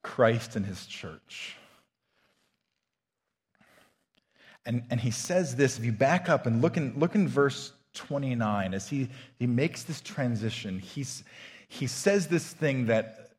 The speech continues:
that I think for years I just kind of passed over. I didn't pay attention. And he describes this love.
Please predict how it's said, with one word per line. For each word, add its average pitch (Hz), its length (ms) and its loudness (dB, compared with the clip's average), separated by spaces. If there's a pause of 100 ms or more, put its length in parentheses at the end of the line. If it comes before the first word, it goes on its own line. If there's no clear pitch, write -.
that 127 140 2
I 143 60 0
think - 160 -6
for - 240 -2
years 120 480 0
I 110 120 2
just 113 320 -8
kind 107 200 -8
of 95 300 -14 (380)
passed 107 500 -8
over. 90 320 -6
I 87 40 -6
didn't 120 280 -8
pay 120 200 -4
attention. - 540 -8 (2750)
And 117 80 -4
he 110 60 -2
describes 123 1000 -4
this - 260 -10
love. 92 680 -4